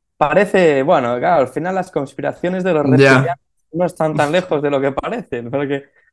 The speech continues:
Speaker 1: ¿cómo
Speaker 2: Ya,
Speaker 1: pueden
Speaker 2: ya.
Speaker 1: aparecer estas personas que de repente, con el mismo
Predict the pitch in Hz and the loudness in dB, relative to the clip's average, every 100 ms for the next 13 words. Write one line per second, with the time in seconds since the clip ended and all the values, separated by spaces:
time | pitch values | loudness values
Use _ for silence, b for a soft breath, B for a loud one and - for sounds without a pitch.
0 | _ _ 185 185 202 180 160 143 139 139 | _ _ 0 0 0 0 2 0 -4 -4
1 | - 139 123 139 - 117 - 180 131 123 | -2 -2 -2 -8 -10 -12 -6 -6 -4 -4
2 | 113 110 110 151 143 110 107 95 95 101 | -4 -4 -4 -4 -4 -6 -8 -14 -16 -20
3 | 95 95 95 _ 107 | -18 -18 -20 _ -18